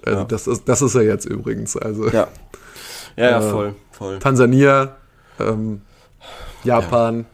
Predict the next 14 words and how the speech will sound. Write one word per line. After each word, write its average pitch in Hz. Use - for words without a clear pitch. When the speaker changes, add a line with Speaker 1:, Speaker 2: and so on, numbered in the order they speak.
Speaker 2:
Ja, 98
ja, 104
ist, -
Speaker 1:
Chile. 135
Speaker 2:
ist, 127
ist -
zu 139
verachten. 113
Speaker 1:
Hier 131
Speaker 2:
Ja. -
Speaker 1:
ist, -
äh, -
<laughs> -
wir 110